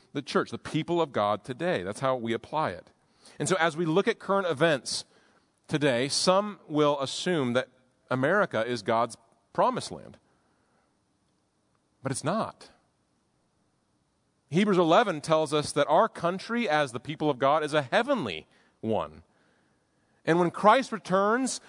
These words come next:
the heavenly one will become the new heavens and the new earth. Real concrete land that we stand on, but that doesn't come until Jesus comes back.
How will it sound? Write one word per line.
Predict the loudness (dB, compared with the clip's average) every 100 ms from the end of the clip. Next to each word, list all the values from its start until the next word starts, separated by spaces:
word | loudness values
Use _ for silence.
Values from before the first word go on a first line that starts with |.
| 0
the | 2
heavenly | 4 2 0 -4
one | -2 0
will | -2
become | 0 0
the | 0
new | 2 2 4
heavens | 2 0 -6
and | -4
the | 0
new | 2 4
earth. | 4 2 -8 -20 _ _ _ _ _ _ _
Real | 4 4
concrete | 4 2 2 2 -4 -6 -6 -16 _ -16 -14 0
land | 4 4 4
that | 0
we | -4
stand | -2 2 2
on, | 2
but |
that | 2 2
doesn't | 0 -4
come | -2
until | 0 -4
Jesus | -2 -2 -2 -4
comes | -6 -8
back. | -8 -10 -12 _